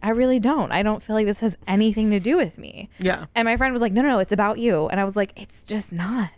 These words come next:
Speaker 1: Like, it's not
Speaker 2: Yeah.
Speaker 1: about me." So anyway, long story short, what drove this group of <laughs> girls nuts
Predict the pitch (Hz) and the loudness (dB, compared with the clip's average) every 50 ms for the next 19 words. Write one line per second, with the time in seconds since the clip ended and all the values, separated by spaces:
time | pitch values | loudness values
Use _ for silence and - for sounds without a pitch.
0 | _ _ _ - - 208 - 208 202 - 202 208 202 190 185 185 - 170 196 269 | _ _ _ -8 -6 -6 -6 -6 -8 -4 -2 -2 0 0 0 0 0 0 -2 -2
1 | - - - - - - - - - - - - - - - 269 - 311 339 381 | -2 -4 -8 -18 -20 -20 -20 -20 -20 -20 -20 -20 -12 -4 -2 -2 0 0 -2 0
2 | 339 269 233 226 214 226 269 302 - - 294 254 240 - 208 185 190 190 - - | 0 2 2 2 2 2 0 0 0 0 0 0 2 2 2 2 2 2 0 -6
3 | _ _ _ _ _ _ _ _ _ _ _ _ - - - - - - 214 208 | _ _ _ _ _ _ _ _ _ _ _ _ -20 -20 -20 -18 -8 0 0 2
4 | 208 240 233 - 196 190 208 226 208 240 240 254 285 339 320 285 269 277 254 233 | 4 2 2 0 -2 -2 0 0 2 2 2 2 2 2 0 -2 0 0 0 0
5 | - - 185 175 - 214 233 220 - 214 240 202 - 247 240 240 262 185 196 185 | -2 -8 -10 -4 0 0 0 0 0 0 0 0 2 2 2 2 2 0 0 0
6 | 233 196 180 208 170 180 - - - - - - | 0 2 2 2 2 0 -2 -4 -6 -12 -12 -12